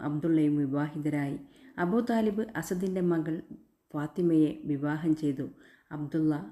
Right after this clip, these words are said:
ആമിന ബീവിയെ റളിയല്ലാഹു അൻഹയും വിവാഹം ചെയ്തു. ഫാത്തിമ ആറ് മക്കളെ പ്രസവിച്ചു. നാല് പുത്രന്മാരും രണ്ട് പുത്രിമാരും. അവരുടെ പേരുകളും പറയാം. പുത്രന്മാർ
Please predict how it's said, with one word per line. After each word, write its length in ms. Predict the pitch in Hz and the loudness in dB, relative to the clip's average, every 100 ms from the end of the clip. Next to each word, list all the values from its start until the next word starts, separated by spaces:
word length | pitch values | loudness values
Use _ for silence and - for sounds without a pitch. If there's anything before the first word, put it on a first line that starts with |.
| - | -12
ആമിന 400 | 147 139 156 156 151 | -8 -2 2 4 4
ബീവിയെ 420 | 147 143 143 143 143 | 2 2 2 0 0
റളിയല്ലാഹു 800 | 143 - - 156 151 147 143 147 | -6 -10 -6 -2 0 0 0 0
അൻഹയും 420 | 143 143 143 135 139 | 0 0 0 -2 -2
വിവാഹം 420 | 139 135 143 151 | -2 -2 -2 -2
ചെയ്തു. 260 | 143 139 135 - - - - _ | 0 0 -2 -8 -16 -20 -20 _
ഫാത്തിമ 420 | - 202 208 214 202 226 - - | -6 -4 -2 -2 0 -4 -10 -6
ആറ് 260 | 156 160 185 | -4 -2 0
മക്കളെ 400 | 175 175 156 151 | 0 0 -2 -4
പ്രസവിച്ചു. 600 | - - 147 147 - 151 - - | -6 -4 -2 -2 -6 -14 -14 -12
നാല് 340 | 151 147 170 | -6 -4 -2
പുത്രന്മാരും 760 | 170 160 - 160 160 156 151 147 - - | -2 -6 -4 0 2 2 0 -6 -10 -10
രണ്ട് 280 | 147 143 165 | -6 -4 -4
പുത്രിമാരും. 680 | 165 - - 147 143 139 139 - - - _ | -8 -10 -4 -2 -2 -4 -10 -14 -20 -20 _
അവരുടെ 340 | 151 156 151 156 | -2 0 0 -2
പേരുകളും 500 | 156 143 160 156 147 | 0 0 2 2 0
പറയാം. 360 | 143 135 135 131 - _ _ _ 175 | -4 -6 -6 -8 -12 _ _ _ -14
പുത്രന്മാർ 560 | 170 170 165 160 156 | -6 0 2 2 0